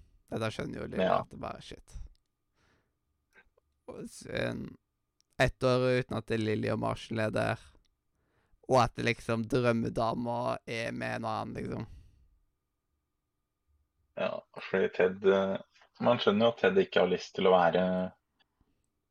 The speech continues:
Speaker 2: eh, en attpåkladd der heller.
Speaker 1: Ja, det er liksom, det er ikke lett for han.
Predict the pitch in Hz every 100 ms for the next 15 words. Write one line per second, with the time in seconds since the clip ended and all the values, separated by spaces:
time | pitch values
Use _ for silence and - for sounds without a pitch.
0 | - 95 95 101 87 - - 92 - 90
1 | 92 90 90 104 - _ _ _ _ -
2 | - 131 151 170 165 160 151 - 147 147
3 | 139 - - 175 117 - 123 127